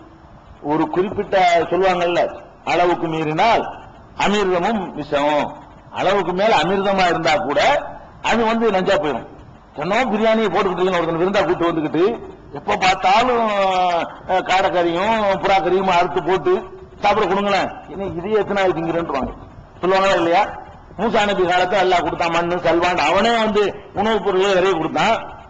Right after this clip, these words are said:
கொஞ்ச நாளைக்கு தான் திண்டாங்க அவனுங்க. அப்புறம் என்ன பண்ணிட்டாங்க? கத்திரிக்காய், உருளைக்கிழங்கு இதெல்லாம் எங்கன்னு கேட்டாங்க. ஏன்னா அல்லாஹ் துவா செய்ய, "யுகுலுனா ரப்பக்க யுகுரிஜ் லனா மிம்மா தும்பித்துல் அர்து மின் பக்கலிஹா வ கிஸ்ஸாயிஹா வ ஃபூமிஹா வ அதஸிஹா வ பஸலிஹா",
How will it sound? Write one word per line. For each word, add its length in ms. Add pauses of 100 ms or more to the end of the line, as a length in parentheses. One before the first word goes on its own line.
(160)
கொஞ்ச 200
நாளைக்கு 360
தான் 140
திண்டாங்க 160
அவனுங்க. 380 (280)
அப்புறம் 260
என்ன 60
பண்ணிட்டாங்க? 640 (260)
கத்திரிக்காய், 380
உருளைக்கிழங்கு 400
இதெல்லாம் 280
எங்கன்னு 260
கேட்டாங்க. 300 (680)
ஏன்னா 160 (360)
அல்லாஹ் 280
துவா 200
செய்ய, 200
"யுகுலுனா 460
ரப்பக்க 440 (340)
யுகுரிஜ் 320
லனா 240
மிம்மா 280
தும்பித்துல் 500
அர்து 120
மின் 140
பக்கலிஹா 420
வ 80
கிஸ்ஸாயிஹா 640
வ 60
ஃபூமிஹா 360
வ 120 (100)
அதஸிஹா 380 (300)
வ 60
பஸலிஹா", 460